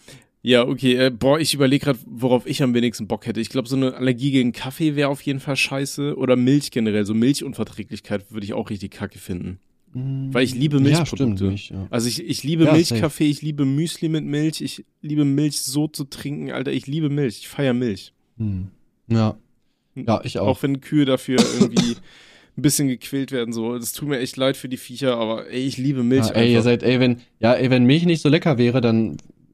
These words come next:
Speaker 2: wär's ja auch was anderes, so, wisst ihr? Deswegen, also da,
Speaker 1: Was?
Speaker 2: da müsst ihr halt durch auch.
Speaker 1: <laughs> Wenn Milch nicht so
Speaker 2: Ja.
Speaker 1: lecker wär, wär das was anderes?
Speaker 2: Ja, ist halt, ist halt Pech so, ne? Was soll ich sagen? Also,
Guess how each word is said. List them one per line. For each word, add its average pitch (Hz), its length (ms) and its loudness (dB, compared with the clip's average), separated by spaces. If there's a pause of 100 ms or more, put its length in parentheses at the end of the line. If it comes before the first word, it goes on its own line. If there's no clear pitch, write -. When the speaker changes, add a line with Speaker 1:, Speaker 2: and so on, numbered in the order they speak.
(140)
Speaker 2:
wär's 131 200 2
ja 139 100 4
auch 120 180 0 (420)
was 117 200 0
anderes, 98 360 2
so, 95 140 -6
wisst 110 180 -8
ihr? 151 60 6
Deswegen, 113 380 2
also 92 160 0
da, 95 260 0
Speaker 1:
Was? 123 320 -2
Speaker 2:
da 113 80 2
müsst 131 180 4
ihr 165 100 6
halt 147 160 2
durch 160 320 6
auch. 143 240 4
Speaker 1:
<laughs> 247 60 4 (800)
Wenn 185 140 4
Milch 180 240 4
nicht 143 100 2
so 123 60 4
Speaker 2:
Ja. 143 140 6
Speaker 1:
lecker 135 280 0
wär, 139 180 0
wär 135 100 -2
das 135 180 -2
was 113 160 -6
anderes? 135 500 -4 (360)
Speaker 2:
Ja, 151 200 4
ist 139 120 0
halt, 135 180 2
ist 127 100 0
halt 131 140 4
Pech 202 200 0
so, 117 140 2
ne? 139 120 6
Was 139 120 4
soll 123 120 2
ich 117 40 -2
sagen? 135 320 0
Also, 104 400 0